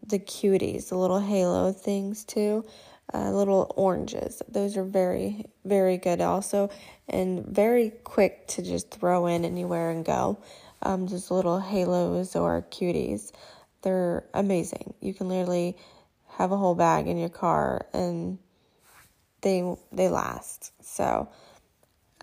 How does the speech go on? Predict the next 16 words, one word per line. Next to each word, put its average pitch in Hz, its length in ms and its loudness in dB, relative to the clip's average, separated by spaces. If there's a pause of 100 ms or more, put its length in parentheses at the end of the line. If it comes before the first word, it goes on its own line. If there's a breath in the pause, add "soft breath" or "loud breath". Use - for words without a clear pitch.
um, 196 560 -2 (1080)
but 214 160 4
yes, - 260 -4 (540 loud breath)
so 202 280 0
my 190 260 2
snacks 190 580 -2
and 190 80 -2
my 180 100 0
lunch 208 600 -2 (380 loud breath)
are 202 120 0
definitely 202 560 2
a 185 40 2
variety. 202 840 0 (500 soft breath)
Uh, 185 240 0
my 185 160 2
breakfast 208 960 0